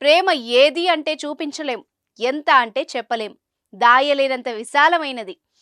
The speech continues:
వెలకట్టలేనంత విలువైంది. యుగాలు మారినా, తరతరాలు పుట్టుకొచ్చినా,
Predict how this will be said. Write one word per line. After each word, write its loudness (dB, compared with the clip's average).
వెలకట్టలేనంత -2
విలువైంది. -10
యుగాలు 2
మారినా, -2
తరతరాలు 4
పుట్టుకొచ్చినా, -6